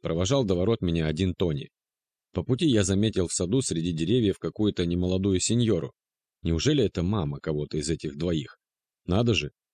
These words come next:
у террористов тоже бывают мамы. Мысль заработала в этом удивительном направлении. Представилась картина. Такая родительница провожает сына на дело. Взрывчатку не забыл? Автомат заряжен?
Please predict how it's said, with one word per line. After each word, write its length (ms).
у 100
террористов 560
тоже 300
бывают 500
мамы. 460
Мысль 280
заработала 640
в 60
этом 240
удивительном 600
направлении. 680
Представилась 580
картина. 480
Такая 300
родительница 640
провожает 540
сына 280
на 140
дело. 340
Взрывчатку 600
не 100
забыл? 380
Автомат 460
заряжен? 480